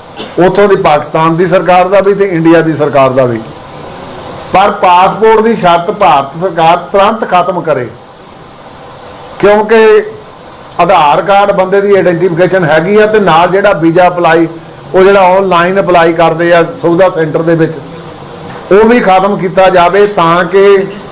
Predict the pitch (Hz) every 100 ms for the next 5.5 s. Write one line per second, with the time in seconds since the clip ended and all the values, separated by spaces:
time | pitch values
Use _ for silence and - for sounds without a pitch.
0 | - - - - - - - - - -
1 | 180 214 220 208 202 202 202 190 165 156
2 | 139 151 156 160 185 170 175 170 156 131
3 | - - - - - - 170 170 185 208
4 | 185 180 196 196 165 165 185 180 160 156
5 | 156 160 165 175 196